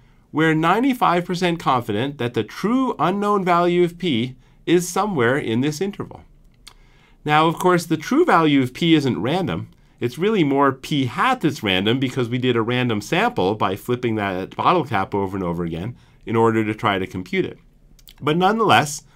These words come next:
we call this a confidence interval, and we say we're pretty sure that P is within this range, or at least that the probability it's outside this range will be only five percent. Or in other words, nineteen times out of twenty it'll be within this range. Only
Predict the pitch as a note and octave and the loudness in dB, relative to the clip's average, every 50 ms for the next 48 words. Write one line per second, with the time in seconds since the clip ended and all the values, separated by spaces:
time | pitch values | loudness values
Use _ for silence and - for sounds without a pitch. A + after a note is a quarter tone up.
0 | _ _ - C3 A#2+ - - C#3 C#3 C#3 C#3 C3 A#2 G2+ - - - E3 F#3+ G3+ | _ _ -6 -6 -6 -2 0 0 2 2 0 -2 -2 -6 -8 -4 -2 0 0 0
1 | G#3 G3+ G3 F#3+ F3 F3 D3 B2+ B2 B2 B2+ C3 C3+ C3+ C#3 - - _ _ _ | -2 -4 -4 -4 -4 -2 -2 -2 -2 0 0 0 0 0 -4 -12 -20 _ _ _
2 | - - A2 A2 A2 A2 A2 - A#2+ A2+ A2+ A2+ G#2 G2+ F#2+ G2+ G#2+ - - G3 | -10 -6 -4 -2 -2 -2 -2 -2 0 2 2 2 2 0 -2 -4 -6 -4 -4 -2
3 | A3+ A3 F#3+ E3+ - E3 D#3 D#3 D3+ B2 G#2+ F2+ - - - - C#3 C3 C3+ B2+ | -2 -2 -4 -4 -2 0 0 2 2 2 0 -2 -2 -8 -6 -4 -2 -2 0 0
4 | G#2+ F#2+ F#2 G2+ G2+ - - A2 A2+ A#2+ B2+ B2+ B2+ - B2+ G2+ D#2+ D#2+ E2+ A2+ | 0 -2 -2 -6 -8 -4 -2 -2 -2 -2 -2 -4 -4 -6 -6 -6 -6 -6 -6 -6
5 | G2+ F#2+ F2 A2 A#2 A#2+ A#2+ - - - A2 G#2 - - - _ _ _ _ _ | -6 -6 -4 -4 -4 -4 -4 -6 -6 -6 -6 -6 -6 -8 -14 _ _ _ _ _
6 | _ - F#2 F2+ - B2+ B2 B2+ B2+ B2 A2 A2+ A#2 A2+ A2+ A2 G#2 G2+ G2+ G#2 | _ -14 -14 -8 0 4 4 4 4 4 2 4 4 4 4 4 2 0 0 0
7 | A2+ C3 F#3+ A#3 A3+ - C#3 A#2 A2 G2+ G2 G2+ - - E2+ D#2+ D#2+ F#2+ B2 C3+ | 0 2 2 2 2 2 0 2 2 2 -2 -4 -6 -6 -8 -6 -4 -4 -6 -6
8 | - - - - _ _ - - - - C#4+ C#4 B3+ A#3 E3 D3+ C3+ B2+ C3 C3+ | -10 -16 -20 -20 _ _ -20 -20 -10 -6 -4 -4 0 2 2 4 4 4 4 2
9 | C3+ C3 - A2+ A2 A2+ B2 B2+ - E3+ E3+ - F3+ A2+ D#2+ D#2+ F#2 G#2 G#2+ A2+ | 2 2 2 2 4 4 2 -2 -4 -8 -6 -6 -6 -6 -6 -6 -6 -4 -2 0
10 | A2+ A#2 A#2 A#2 - - - _ _ _ - G#2 A#2+ C3+ C3+ D3 F3 F3+ E3+ E3+ | 0 0 0 -2 -4 -12 -20 _ _ _ -6 -4 0 2 2 2 2 0 2 2
11 | F3+ F3 F3 D#3 D3 C#3+ D3 D3+ D3+ D#3 C#3+ D3 D#3 E3 D#3+ - F#3 F#3 E3+ B2 | 2 2 2 2 2 2 2 2 2 2 2 2 2 -2 -2 0 0 2 2 2
12 | G2 G2 G2 A2+ A#2+ B2 C#3 D3 D3+ E3+ E3+ G3 F#3 E3 A#2+ G2+ - - F2+ E2+ | 0 0 0 0 0 0 0 0 0 -2 -2 -2 -2 -2 -2 -4 -4 -6 -6 -6
13 | D#2+ E2 E2+ G#2 G#2 A#2 B2+ C3 B2+ - | -4 -4 -4 -4 -4 -4 -4 -4 -6 -8